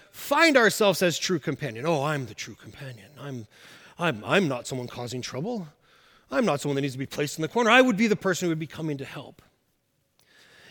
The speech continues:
And, and, and I think that's true. We all may have to play that role at some point in time,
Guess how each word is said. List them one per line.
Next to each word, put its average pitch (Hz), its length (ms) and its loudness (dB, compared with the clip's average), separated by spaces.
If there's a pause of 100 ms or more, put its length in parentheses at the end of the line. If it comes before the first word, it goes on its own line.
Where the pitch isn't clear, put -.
And, 277 220 -8
and, 269 160 -10 (400)
and 240 100 2
I 302 60 6
think 339 160 4
that's 302 220 4
true. 294 240 4
We 254 140 4
all 277 180 6 (160)
may 240 180 6
have 269 160 6
to 220 80 -2
play 254 220 2
that 226 160 0
role 208 180 4
at 196 80 -4
some 294 220 0
point 202 180 -2
in 170 60 -2
time, 180 340 0